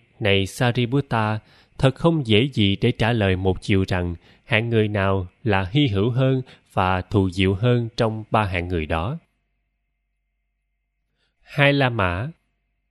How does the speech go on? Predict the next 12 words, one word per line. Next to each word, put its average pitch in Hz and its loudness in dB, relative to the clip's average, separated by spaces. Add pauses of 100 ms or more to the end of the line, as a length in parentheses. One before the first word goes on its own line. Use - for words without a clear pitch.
(360)
Kinh 151 4
Bệnh. 95 0 (960)
Gilana 135 0
Sutta. 120 -2 (1600)
Hai 127 0
mươi 123 0
hai. 113 -2 (1160)
Có 196 2
ba 143 2
hạng 104 -4
người 98 2
bệnh. 90 0